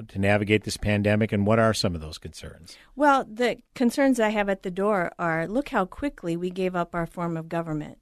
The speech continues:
Speaker 1: Hmm.
Speaker 2: Um, we, we
Speaker 1: That's
Speaker 2: don't
Speaker 1: nice that citizens are engaged in that aspect of it,
Speaker 2: and
Speaker 1: certainly.
Speaker 2: we don't, and we, we don't have our branch of government that represents our voice.
Speaker 1: Mm-hmm.
Speaker 2: And th-, this will be a bold statement, but I believe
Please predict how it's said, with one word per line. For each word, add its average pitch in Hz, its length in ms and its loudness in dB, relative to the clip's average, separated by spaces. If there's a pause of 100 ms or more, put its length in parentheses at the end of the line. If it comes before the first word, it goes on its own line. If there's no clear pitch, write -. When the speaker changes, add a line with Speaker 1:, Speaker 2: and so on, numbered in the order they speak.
(140)
Speaker 1:
Hmm. 123 340 4 (640)
Speaker 2:
Um, 170 320 -4 (120)
we, 214 400 2
we 202 120 -2
Speaker 1:
That's 190 160 6
Speaker 2:
don't 143 80 10
Speaker 1:
nice 160 160 6
that 123 120 0
citizens 135 400 2
are 104 100 2
engaged 139 440 0
in 113 80 0
that 78 160 -6
aspect - 400 -12
of 73 160 -16
it, - 20 4
Speaker 2:
and 214 120 6
Speaker 1:
certainly. 202 180 2
Speaker 2:
we 240 160 2
don't, 247 320 4
and 240 260 0
we, 233 300 -2
we 226 140 -4
don't 240 240 2
have 226 580 -2 (100)
our 202 160 4
branch 208 380 -2
of 190 80 -6
government 190 480 0
that - 160 -8
represents 185 600 -4
our 165 140 -4
voice. 165 600 -8 (180)
Speaker 1:
Mm-hmm. 120 340 6 (340)
Speaker 2:
And 226 500 4 (320)
th-, 240 160 0
this 302 300 -2
will 320 80 2
be 247 120 4
a 233 60 6
bold 208 300 2
statement, 254 580 -2 (180)
but 220 140 2
I 226 160 4
believe 220 480 0